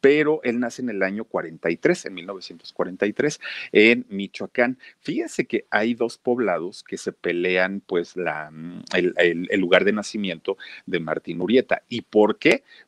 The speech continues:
Pues porque este señor, o no, no, no, de la música, se hizo tan famoso a partir de que tiene una amistad con don Vicente Fernández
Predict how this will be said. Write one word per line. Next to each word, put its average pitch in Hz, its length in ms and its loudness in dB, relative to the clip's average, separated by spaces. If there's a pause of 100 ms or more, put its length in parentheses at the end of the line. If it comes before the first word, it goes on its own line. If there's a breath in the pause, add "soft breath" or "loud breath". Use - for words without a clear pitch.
Pues 123 220 -2
porque 120 340 -4
este 143 240 -4
señor, 117 440 -2
o 98 60 0
no, 101 160 -4
no, 101 180 -4
no, 120 240 2
de 123 200 4
la 131 100 -4
música, 139 300 -4 (460 loud breath)
se - 180 2
hizo 117 240 0
tan 85 420 -6
famoso 101 640 -2
a 85 200 0
partir 139 540 -4
de 151 100 0
que - 120 -2
tiene 113 260 -2
una 120 120 0
amistad 101 360 0
con 104 180 -2
don 87 100 -8
Vicente 90 400 -6
Fernández 95 540 -2